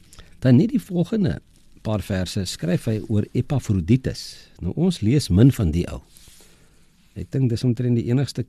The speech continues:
keer wat ons van hom in die Bybel lees. Wat Paulus skryf, ek ag dit ook noodsaaklik om die broer Epaphroditus, my medewerker en medestryder,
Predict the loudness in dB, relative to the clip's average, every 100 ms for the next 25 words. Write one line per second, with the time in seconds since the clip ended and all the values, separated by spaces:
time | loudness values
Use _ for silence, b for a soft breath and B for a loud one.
0 | -4 -2 0 -2 -6 -4 -2 0 2 2
1 | 2 0 0 -2 -2 -6 -12 -20 _ b
2 | b b b b _ _ -8 -4 0 2
3 | 0 -2 -4 -4 -4 -6 -4 -2 -2 2
4 | 4 2 -2 -2 -2 -4 -6 -2 0 0
5 | 2 2 2 0 -4 -2 -4 0 0 2
6 | 0 0 -2 -4 -2 0 2 2 2 0
7 | -2 -2 -4 0 0 2 2 2 4 4
8 | 6 8 8 8